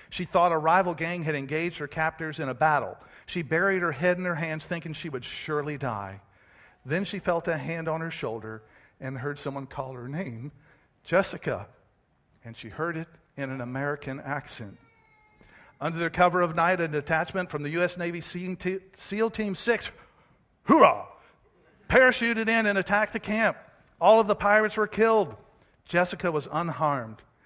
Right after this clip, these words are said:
The sailors picked her up and carried her out of the camp into the designated pickup zone. The seals then made a circle around her. I just think it's so cool. And waited till the helicopter arrived. They loaded her onto the helicopter,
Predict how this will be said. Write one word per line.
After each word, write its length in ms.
The 80
sailors 560
picked 340
her 200
up 440
and 200
carried 320
her 100
out 160
of 80
the 60
camp 360
into 180
the 100
designated 600
pickup 300
zone. 260
The 80
seals 380
then 140
made 160
a 60
circle 380
around 360
her. 100
I 60
just 180
think 140
it's 140
so 160
cool. 180
And 120
waited 280
till 120
the 80
helicopter 520
arrived. 480
They 100
loaded 340
her 60
onto 260
the 100
helicopter, 680